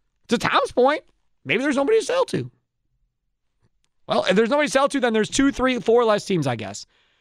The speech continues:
You just cannot continue, in my opinion, to mess with teams that are that bad. And again,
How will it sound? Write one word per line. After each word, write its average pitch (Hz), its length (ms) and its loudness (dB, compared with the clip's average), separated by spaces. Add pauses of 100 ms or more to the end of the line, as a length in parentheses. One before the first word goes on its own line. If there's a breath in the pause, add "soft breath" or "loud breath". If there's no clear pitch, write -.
(600)
You 208 180 2
just 269 180 0
cannot 226 720 0
continue, 208 880 0 (760 soft breath)
in 185 140 2
my 185 220 0
opinion, 196 580 -2 (300)
to 185 420 2 (380)
mess 208 480 2
with 165 440 -2 (680)
teams 269 340 0
that 254 140 2
are 254 100 2
that 190 500 -2
bad. 208 380 0
And 220 160 0
again, 262 440 0